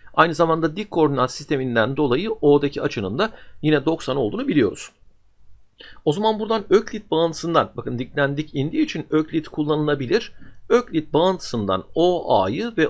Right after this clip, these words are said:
O B'yi elde edebilirim. Buraya A, şuraya da B demiş olalım.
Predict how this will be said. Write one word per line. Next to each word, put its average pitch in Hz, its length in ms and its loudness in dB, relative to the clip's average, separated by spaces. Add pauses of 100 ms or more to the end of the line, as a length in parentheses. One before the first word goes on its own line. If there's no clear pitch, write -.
O 180 260 4
B'yi 175 300 0
elde 147 240 2
edebilirim. 156 520 2 (380)
Buraya 131 440 4
A, 131 360 4
şuraya 156 360 2
da 101 160 0
B 151 220 2
demiş 120 220 -2 (120)
olalım. 139 420 4